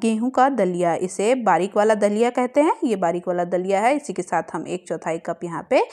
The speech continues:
खट्टी दही ऐड कर देंगे। दही अगर आप इस्तेमाल नहीं करना चाहते हैं तो नींबू का रस इस्तेमाल कर सकते हैं और इसे पानी डाल करके हम पन्द्रह मिनट के लिए भीगने के लिए रख देंगे, फूलने के लिए रख देंगे।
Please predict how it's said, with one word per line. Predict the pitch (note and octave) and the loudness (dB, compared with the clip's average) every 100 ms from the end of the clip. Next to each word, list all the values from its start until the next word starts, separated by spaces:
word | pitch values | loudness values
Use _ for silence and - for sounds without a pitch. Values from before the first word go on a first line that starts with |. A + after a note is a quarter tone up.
| - - - - | -14 -20 -10 0
खट्टी | D4 E4+ | 2 4
दही | D#4 C4+ C#4 | 6 6 6
ऐड | C4+ C4+ | 4 4
कर | D4+ C#4+ | 2 2
देंगे। | C#4+ C#4+ A4+ - | 4 2 0 -4
दही | G#3 G#3 G#3+ | -2 0 2
अगर | G3 G3 | 2 2
आप | F#3 | 2
इस्तेमाल | F#3+ - G3+ F3+ | 0 -4 -2 -2
नहीं | F3 F#3+ | -2 -2
करना | D#4 D#4+ D4+ | 0 2 2
चाहते | D4 C4+ C4+ | 2 0 0
हैं | C4+ D4+ | -2 0
तो | D4+ | 0
नींबू | G3 F#3 F3 | -2 -4 -4
का | D3+ D3 | -6 -4
रस | G#3 A#3+ | -4 -2
इस्तेमाल | B3+ - B3+ B3+ | -4 -2 -4 -2
कर | C4+ | -4
सकते | B3+ B3+ - C4 | -6 -6 -4 0
हैं | D4 - - - - | 0 -2 -12 -20 0
और | - G#3+ A3+ A#3 B3 | 4 6 6 6 2
इसे | C#4+ G4+ | 0 0
पानी | E4+ A#3 A#3+ | 2 0 2
डाल | A#3+ A3+ | 2 2
करके | A3+ G#3 G#3 | 0 -2 -2
हम | G#3 D#4 B3+ | 0 -2 -2
पन्द्रह | G3 F#3+ | -2 -2
मिनट | F3+ F3 E3 | -4 -4 -8
के | - | -6
लिए | F3+ E4+ - _ _ E3+ | -2 -2 -6 _ _ -6
भीगने | G3+ G3+ F#3 | -4 -2 -4
के | E3 E3+ | -6 -4
लिए | F3+ | 0
रख | D#4+ | 0
देंगे, | F#3+ E3 C#3+ D3+ | 0 -4 -4 -6
फूलने | - C4 A#3 F#3+ | -2 0 0 -4
के | E3+ | -6
लिए | D3+ | -8
रख | D3+ | -8
देंगे। | F3+ B2+ C#3 | -10 -10 -10